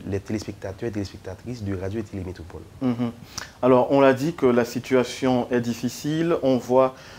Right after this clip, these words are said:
Speaker 2: un président qui, euh, a initié des rencontres, qui, euh, essaie de dialoguer avec, euh, pas mal de secteurs.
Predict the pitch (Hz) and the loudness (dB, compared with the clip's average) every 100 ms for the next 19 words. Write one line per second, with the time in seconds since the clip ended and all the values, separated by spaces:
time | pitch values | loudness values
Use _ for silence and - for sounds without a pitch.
0 | - - 127 - 139 127 123 135 135 127 | -8 -2 0 4 4 4 4 6 6 4
1 | - 131 127 120 120 120 120 117 - 117 | 0 2 4 4 4 4 4 4 2 -2
2 | 139 143 135 - - 143 135 120 117 131 | 0 0 0 -2 -2 2 2 2 2 0
3 | 131 160 165 175 175 175 175 - - - | 2 4 6 6 2 -2 -4 -14 -20 -20
4 | - 143 143 139 127 120 117 131 117 - | -6 0 2 2 4 4 2 0 -4 0
5 | 143 120 117 110 131 135 135 120 139 135 | 0 2 -2 0 2 4 4 2 2 2
6 | 120 127 123 - 117 - 120 135 139 120 | 2 -2 -4 -4 -4 -4 -2 0 2 0
7 | 117 107 - - - - - 156 - - | -2 -4 -6 -16 -20 -20 -4 -4 -2 4
8 | 165 185 190 | 6 8 6